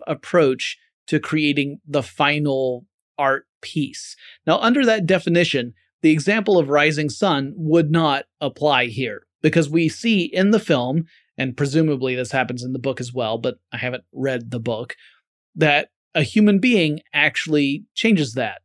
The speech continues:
People have used tools to alter the video footage. This would be more like using Photoshop to touch up a still image, with the computer system presumably doing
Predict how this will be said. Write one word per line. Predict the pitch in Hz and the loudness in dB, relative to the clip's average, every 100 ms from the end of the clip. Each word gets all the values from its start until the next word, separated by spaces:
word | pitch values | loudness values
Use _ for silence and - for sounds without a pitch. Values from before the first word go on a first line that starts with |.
| - | -4
People | 180 170 185 165 | -2 2 4 4
have | 160 143 | 2 0
used | 170 165 - - | -2 -2 -4 -8
tools | - 247 165 135 131 - | 0 4 6 4 0 -4
to | - | -4
alter | - 147 147 165 | 2 2 2 2
the | 156 | 0
video | 135 135 131 131 | 0 0 0 -2
footage. | 127 208 175 123 117 - - - _ _ - | -2 2 2 0 -4 -16 -20 -20 _ _ 2
This | 220 | 2
would | 269 | 4
be | 262 | 2
more | 233 208 202 | 4 4 4
like | 185 170 | 2 2
using | 175 165 160 151 147 - | 0 2 2 -2 -8 2
Photoshop | 180 170 147 - 120 101 _ - | 4 6 4 2 -4 -6 _ -6
to | 151 | -6
touch | - 151 143 | 0 0 2
up | 156 139 - | 0 0 -4
a | 156 | -10
still | - 147 143 | -2 0 0
image, | 151 147 120 110 | -2 -4 -4 -2
with | 139 135 | -2 0
the | 127 | -2
computer | 139 139 156 | -4 0 0
system | 139 151 - 143 | 2 -2 -2 -4
presumably | - 202 302 359 349 285 240 | 0 -2 0 0 0 2 2
doing | 208 196 170 | 2 2 2